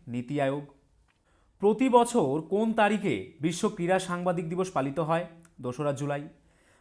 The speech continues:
ভারত ও কোন দেশের মধ্যে যৌথ সামরিক মহড়া, মহড়া মৈত্রী সম্পন্ন হয়েছে সম্প্রতি থাইল্যান্ডের সঙ্গে? ডিক্সবুক সম্প্রতি কোন দেশের নতুন প্রধানমন্ত্রী হয়েছেন?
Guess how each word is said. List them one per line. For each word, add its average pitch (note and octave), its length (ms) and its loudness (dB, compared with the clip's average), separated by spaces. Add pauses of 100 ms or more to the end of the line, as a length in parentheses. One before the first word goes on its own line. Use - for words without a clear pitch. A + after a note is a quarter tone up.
(120)
ভারত G3 360 4
ও B3+ 60 4
কোন F#3 300 -2
দেশের G3+ 240 0
মধ্যে F3+ 580 -2
যৌথ E3 280 0
সামরিক F#3 460 -2
মহড়া, F#3 380 2 (380)
মহড়া E3 380 2
মৈত্রী D#3+ 520 0
সম্পন্ন D#3 480 -2
হয়েছে E3+ 460 -2 (160)
সম্প্রতি C3+ 420 -8
থাইল্যান্ডের B2 460 -2
সঙ্গে? G#2 380 -10 (480)
ডিক্সবুক E3+ 680 0
সম্প্রতি F#3 440 0
কোন F#3 280 0
দেশের G3 240 0
নতুন F3 280 -2
প্রধানমন্ত্রী F#3 460 -2
হয়েছেন? F#3 460 -2